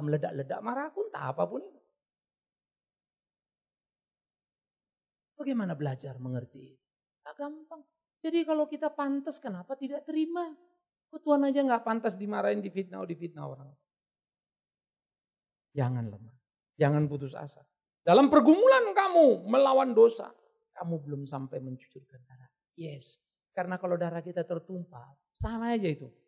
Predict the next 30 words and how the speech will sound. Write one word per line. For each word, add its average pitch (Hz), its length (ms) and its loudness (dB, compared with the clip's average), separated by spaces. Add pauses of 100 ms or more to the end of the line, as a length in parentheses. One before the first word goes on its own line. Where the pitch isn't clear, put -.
(800)
Nggak - 240 -10
sa-, 220 200 -8
apa 220 200 -4
namanya, 190 480 -8
darah 185 240 0
orang 202 240 0
berdosanya 185 560 -2
itu, 135 80 -14
nggak 285 240 -4
ada 247 40 -4
gunanya 208 360 -2
darah 143 240 -2
kita. 139 240 -16 (640)
Kecuali 175 320 -2
untuk 180 440 0 (1200)
transfusi 143 600 -4 (140)
ya. 180 40 -8 (500)
Nolong-nolong 135 560 -4
orang 139 320 -4
darah 127 240 -6
O 143 160 -10
sama 135 240 -8
darah 135 240 -8
O. - 220 -14 (3500)
Saya - 160 -6
orang 285 240 -4
Batak, 254 480 -6
nggak 196 160 -4
bisa 269 160 -6
saya 330 160 -2